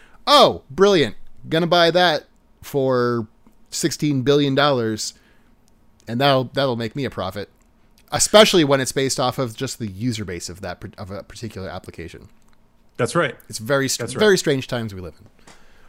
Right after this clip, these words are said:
Speaker 2: I, it is very strange times we live in. I, you know, the, the, the,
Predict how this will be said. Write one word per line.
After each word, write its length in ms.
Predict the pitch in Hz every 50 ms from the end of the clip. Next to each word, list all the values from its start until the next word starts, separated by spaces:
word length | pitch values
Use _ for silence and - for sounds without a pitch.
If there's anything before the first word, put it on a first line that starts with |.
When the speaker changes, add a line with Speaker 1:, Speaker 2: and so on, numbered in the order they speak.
| -
Speaker 2:
I, 200 | - 131 143 147
it 340 | 147 147 143 139 151 156 160
is 120 | 175 175 151
very 200 | 165 175 170 151
strange 280 | - 165 160 147 135
times 220 | - 151 139 131 123
we 60 | 127
live 220 | 120 120 120 120
in. 160 | 120 117 120 -
I, 120 | - 117 -
you 120 | 135 135 135 131
know, 40 | 127
the, 220 | 127 135 131 139 139
the, 360 | 139 135 135 135 135 135 135 -
the, 800 | 131 113 120 127 131 131 127 123 123 120 117 117 113 - -